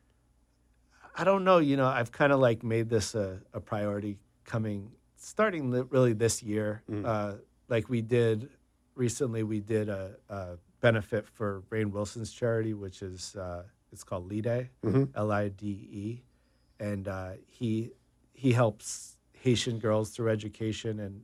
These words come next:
Speaker 1: and the arts.
Speaker 2: Nice.
Speaker 1: And so we did a show at the Regent with, with Creed and him and Craig Robinson and,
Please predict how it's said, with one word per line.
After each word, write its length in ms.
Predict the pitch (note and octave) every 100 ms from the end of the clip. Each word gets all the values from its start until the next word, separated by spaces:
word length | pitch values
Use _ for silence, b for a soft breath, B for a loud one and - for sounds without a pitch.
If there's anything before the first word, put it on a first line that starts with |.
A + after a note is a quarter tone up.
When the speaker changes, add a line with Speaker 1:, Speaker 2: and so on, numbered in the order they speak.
| -
Speaker 1:
and 140 | G#2
the 60 | G2
arts. 480 | G2 C#3+ - - - _ _ _
Speaker 2:
Nice. 180 | - G2
Speaker 1:
And 260 | A2 G#2+ G#2
so 260 | - A2
we 180 | G#2 A2
did 160 | G#2+ G#2+
a 60 |
show 220 | G#2 A2
at 100 | G#2
the 80 | G2+
Regent 480 | F#2+ G2+ G2 G#2+ A2
with, 200 | G#2+ F#2+ _ -
with 220 | G2 -
Creed 380 | - G#2 G2+ G2+
and 220 | G2 G#2 -
him 340 | G2+ G#2 G2 G2
and 200 | F#2+ G2 - _ _
Craig 220 | - A2 G#2
Robinson 840 | G2+ G2+ G#2+ G2+ A2+ G#2 G#2 G2
and, 260 | F2+ F2+ F#2+